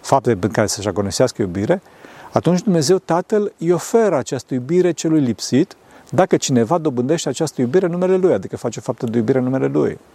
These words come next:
Înțelegeți? Aceste fapte de iubire care se pot face în numele Celui plecat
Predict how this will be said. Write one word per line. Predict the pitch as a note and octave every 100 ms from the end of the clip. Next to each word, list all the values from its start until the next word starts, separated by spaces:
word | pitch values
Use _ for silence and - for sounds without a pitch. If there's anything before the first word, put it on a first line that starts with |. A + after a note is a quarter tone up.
| _ - - - - - -
Înțelegeți? | A2 - F#2 G#2 A#2 G#2 - - - - - - - - - - - - -
Aceste | A2+ C#3 B2+
fapte | D#3 - F#3+
de | E3
iubire | A#2+ A#2+ E3 C#3
care | A2
se | G2+ A2+
pot | D#3+
face | - F3 E3+
în | C#3
numele | D#3+ E3
Celui | - D3+
plecat | C#3+ A2 G#2 A2+